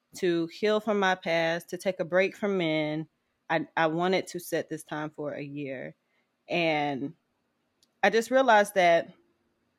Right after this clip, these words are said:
I keep dating the same dudes and I keep dating the same type of man. And that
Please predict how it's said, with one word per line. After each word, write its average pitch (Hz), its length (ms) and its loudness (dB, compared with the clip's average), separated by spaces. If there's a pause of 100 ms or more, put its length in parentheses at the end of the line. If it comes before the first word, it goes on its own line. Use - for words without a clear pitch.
(120)
I 185 80 0
keep 208 280 -6
dating 180 280 4
the 170 80 -2
same 175 340 -2
dudes 175 320 0
and 170 120 0
I 160 40 2
keep 160 340 -8
dating 170 320 0
the 156 80 -4
same 165 280 -4
type 165 280 -4
of 160 80 -6
man. 165 440 -2 (340)
And 160 240 0
that 139 380 0